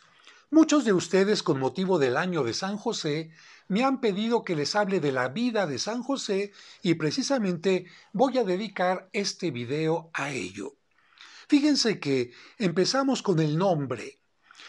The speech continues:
El nombre de José lo vamos a encontrar por primera vez en el libro del Génesis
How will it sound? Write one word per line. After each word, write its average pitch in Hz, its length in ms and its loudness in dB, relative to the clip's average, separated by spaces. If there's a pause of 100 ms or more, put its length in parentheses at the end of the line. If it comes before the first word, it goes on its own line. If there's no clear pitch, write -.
El 220 160 4
nombre 277 340 4
de 139 240 0
José 190 720 -2 (120)
lo 143 120 2
vamos 196 340 0
a 170 40 0
encontrar 143 560 0
por 131 260 4
primera 151 460 -4
vez 180 380 -2 (320)
en 131 180 -4
el 127 100 0
libro 190 280 0
del 214 180 0
Génesis 160 720 -2